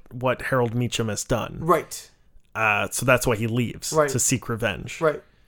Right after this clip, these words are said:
Speaker 1: But he doesn't really have a reason.
Speaker 2: So they don't ever really, uh, again, I'm only eight episodes in.
Speaker 1: It's,
Speaker 2: They don't
Speaker 1: it's,
Speaker 2: ever
Speaker 1: no, it's sort
Speaker 2: say
Speaker 1: of
Speaker 2: it.
Speaker 1: implied that, I mean, they show a lot of scenes of him, like, being beaten in his training.
Speaker 2: Yeah.
Speaker 1: And I guess maybe he just gets sick of it,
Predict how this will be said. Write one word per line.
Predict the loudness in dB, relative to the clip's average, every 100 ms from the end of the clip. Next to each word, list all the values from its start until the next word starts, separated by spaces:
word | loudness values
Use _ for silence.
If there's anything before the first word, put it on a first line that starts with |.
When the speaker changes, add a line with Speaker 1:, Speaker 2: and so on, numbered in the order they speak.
| _ _ 4
Speaker 1:
But | 8
he |
doesn't | 10 10
really | 8
have | 8 6
a |
reason. | 4 2 2 -6
Speaker 2:
So | 8 10
they | 12 12
don't | 12 8
ever | 6 6 6
really, | 6 4 6
uh, | 4 6
again, | 4 4 4
I'm | 4
only | 4 6 6 4 2
eight | 2
episodes | 2 0 -4 8
in. | 8
Speaker 1:
It's, | 8
Speaker 2:
They | 6
don't | 6
Speaker 1:
it's, | 6 4
Speaker 2:
ever | 4 2 4
Speaker 1:
no, | 6 6 2 -2
it's | 0
sort | 8 10 10
Speaker 2:
say | 8
Speaker 1:
of |
Speaker 2:
it. | 6
Speaker 1:
implied | 4 6 6 6 2 -2 -10 -2
that, | 2 2 2 -2 -12 -14 -20 -20 -20 _ 6
I |
mean, | 8
they | 8
show | 8 6 8
a |
lot | 8 6
of |
scenes | 2 0 0
of | 0
him, | 0
like, | 0 -2
being | -4 -2
beaten | -2 -2 -2 -4
in | -2
his | -4 -4
training. | -4 -2 -2 0 8
Speaker 2:
Yeah. | 8 6 -4 -14 -2
Speaker 1:
And | 2 4
I | 2
guess | 0 2 4 4 2 2
maybe | 4 4 6 6 6 2 -4
he | -6 -2 0
just | 0 2
gets | 0 2
sick | 0 2
of | 2
it, | 0